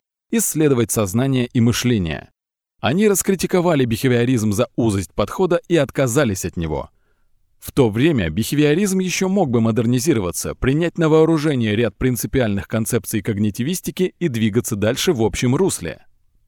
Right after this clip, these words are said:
Вместо этого бихевиористы предпочли отмежевать наш вид от всего остального царства животных.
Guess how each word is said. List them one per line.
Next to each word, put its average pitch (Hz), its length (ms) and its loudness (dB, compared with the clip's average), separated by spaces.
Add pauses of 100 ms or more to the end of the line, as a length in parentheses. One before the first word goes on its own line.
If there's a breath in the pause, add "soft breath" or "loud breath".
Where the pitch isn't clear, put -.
(200)
Вместо 101 640 0
этого 110 440 -2
бихевиористы 139 760 0
предпочли - 580 0
отмежевать 131 720 0
наш 101 240 0
вид 107 260 0
от 110 140 -4
всего 107 400 0
остального 110 560 -2
царства 101 500 -4
животных. 101 720 -2